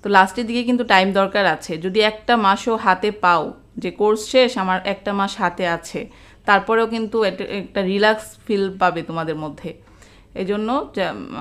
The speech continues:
আমি বলবো, মানে আমি তোমাদের সাজেশন যেটা দিব যে তোমরা এখনই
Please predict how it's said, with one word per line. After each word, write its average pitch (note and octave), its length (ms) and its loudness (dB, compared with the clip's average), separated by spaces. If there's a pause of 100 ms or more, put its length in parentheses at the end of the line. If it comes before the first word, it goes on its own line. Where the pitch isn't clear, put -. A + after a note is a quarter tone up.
(240)
আমি F#3 180 -4
বলবো, G#3+ 600 0
মানে F#3 260 -6
আমি F3+ 220 -4
তোমাদের F#3+ 400 -6
সাজেশন G3 460 -6
যেটা G3+ 220 -6
দিব F3+ 340 -4
যে G#3 140 -4
তোমরা F3+ 320 -2
এখনই F#3 400 -6